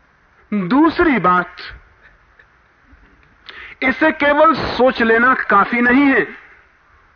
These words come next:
आदमी अच्छी-अच्छी बातें सोच सकता है, सोच लेना पर्याप्त नहीं है, अनुभव से गुजरना भी जरूरी है।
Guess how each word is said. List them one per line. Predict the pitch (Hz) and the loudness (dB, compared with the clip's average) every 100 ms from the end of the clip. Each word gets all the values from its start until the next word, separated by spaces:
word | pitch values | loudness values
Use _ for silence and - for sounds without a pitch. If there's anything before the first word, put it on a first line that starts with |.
| _ - | _ -2
आदमी | 156 180 170 196 190 - - | 0 0 -2 -4 -4 -4 -8
अच्छी-अच्छी | 165 - - 175 - 180 | -8 -8 -4 -4 -4 -6
बातें | 151 165 160 165 | -2 -2 -2 -6
सोच | - - 170 165 | -8 -6 -6 -6
सकता | - 156 - 170 | -8 -12 -6 -4
है, | - - - _ _ _ _ _ _ _ _ _ - | -4 -8 -20 _ _ _ _ _ _ _ _ _ -20
सोच | - - 160 160 175 | -18 -8 -6 -4 -2
लेना | 175 180 | 0 0
पर्याप्त | 170 - 160 175 180 - | -2 -2 0 2 0 -2
नहीं | 180 190 180 | 0 0 -2
है, | - _ _ _ _ _ - _ _ | -4 _ _ _ _ _ -20 _ _
अनुभव | 190 220 262 226 294 311 | 0 0 0 0 0 0
से | 302 | -2
गुजरना | 285 247 220 262 277 | -2 0 0 0 2
भी | 277 285 | 2 0
जरूरी | 233 277 320 320 247 | 0 0 2 2 0
है। | 185 - | -4 -8